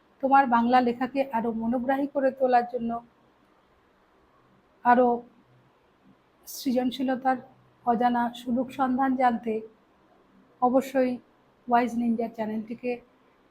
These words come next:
ফলো করো, সাবস্ক্রাইব করো, ওয়াইজ নিনজাস যে, আহ, Facebook পেজ আছে সেটাকে ফলো করো। স্মার্ট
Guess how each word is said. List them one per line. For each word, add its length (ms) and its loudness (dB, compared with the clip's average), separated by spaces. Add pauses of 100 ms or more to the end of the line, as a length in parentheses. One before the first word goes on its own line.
(540)
ফলো 200 0
করো, 360 0 (1600)
সাবস্ক্রাইব 480 -6 (100)
করো, 280 -2 (960)
ওয়াইজ 240 -2
নিনজাস 480 -2 (120)
যে, 300 -4 (400)
আহ, 440 -6 (100)
Facebook 360 -8
পেজ 220 2
আছে 360 -4 (540)
সেটাকে 300 -8
ফলো 300 0
করো। 320 -2 (1600)
স্মার্ট 420 2